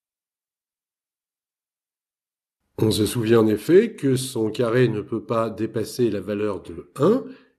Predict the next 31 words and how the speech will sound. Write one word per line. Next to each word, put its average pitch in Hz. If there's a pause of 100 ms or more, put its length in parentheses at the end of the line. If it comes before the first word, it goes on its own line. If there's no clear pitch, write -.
(140)
qui 113
correspondrait 113
à 151
une 110
probabilité 107
de 117
cent 160
pour 127
cent. - (1500)
Et 120
remarquons 123
que 143
l'amplitude 127
de 113
probabilité 113
de 95
gauche 170
ne 110
peut 104
jamais 110
dépasser 113
un 131
non 143
plus. - (2500)
Si -
on 117
regroupe 117
tout 107
ça, 139
on 120
obtient 131